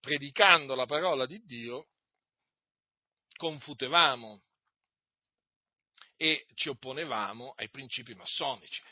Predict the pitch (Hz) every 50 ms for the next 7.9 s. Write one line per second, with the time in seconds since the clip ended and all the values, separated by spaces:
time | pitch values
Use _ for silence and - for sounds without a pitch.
0 | _ - 294 277 - - - - - - 196 135 - - - 131 - - 233 202
1 | - 120 104 101 98 98 123 139 143 - - - - _ _ _ _ _ - 147
2 | - - - 110 104 - 120 - 117 110 - 113 - - 107 - - - 98 98
3 | 98 95 - - - - - - _ - - - 175 170 135 110 101 98 - 135
4 | 139 208 226 208 156 127 135 127 - - 127 131 139 160 151 139 127 131 135 131
5 | 135 - - 147 135 139 147 160 180 185 165 - - 123 113 - - 156 151 135
6 | 104 - _ _ _ _ _ _ _ _ _ _ _ _ _ _ _ - 110 113
7 | 113 104 107 101 98 92 101 101 101 104 120 127 127 120 113 104 - 107